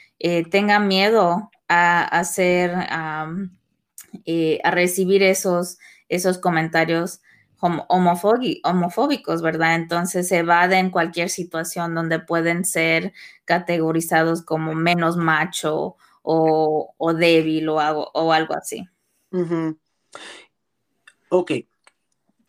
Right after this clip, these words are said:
Speaker 2: Ahora, ya que hablamos de este tema de, del machismo y el marianismo y cómo impactan diferentes áreas de, de la comunidad, de la comunidad latina, también quisiéramos hablar de otro tema que también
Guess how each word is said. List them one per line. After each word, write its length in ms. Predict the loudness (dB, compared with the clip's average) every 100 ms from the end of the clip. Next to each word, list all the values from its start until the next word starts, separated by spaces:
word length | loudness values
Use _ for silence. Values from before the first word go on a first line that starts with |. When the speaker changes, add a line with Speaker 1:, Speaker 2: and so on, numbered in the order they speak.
| -20 _
Speaker 2:
Ahora, 560 | 0 4 4 2 0 -6 _
ya 180 | 0 2
que 80 | 2
hablamos 320 | 0 -2 -2
de 80 | -4
este 200 | -6 -6
tema 340 | -4 -4 -6
de, 420 | -6 -6 -6 -10 -14 _ _ -2
del 200 | -2 -2
machismo 640 | -6 -6 -8 -4 -2 -2
y 80 | -2
el 80 | -4
marianismo 580 | -4 -6 -6 -8 -6 -6
y 60 |
cómo 440 | -4 -4 -2 -4 -4
impactan 540 | -6 -2 -2 -2 -6
diferentes 540 | -4 -8 -10 -8 -4
áreas 420 | -2 0 -2 -4 -8
de, 460 | -8 -6 -8 -12 _ _ _ _
de 120 | 0
la 140 | 2 0
comunidad, 600 | -4 -6 -4 -2 -2 -6 _ _ _ _ _ _ _ _ -20 _ _ -20 _ _
de 160 | -4
la 140 | -2 -2
comunidad 360 | -2 -2 -2
latina, 500 | -2 -4 -6 -6 -6 -10 _ -20 _ _
también 640 | -2 0 -2 -2 -6 -12 _ _ _ _ _ -10
quisiéramos 720 | -10 -2 0 0 -4 -8 -8
hablar 420 | -4 0 0 0
de 100 | -4
otro 220 | -4 -6
tema 280 | -6 -8 -8
que 120 | -10
también 580 | -10 -10 -6 -6 -6 -12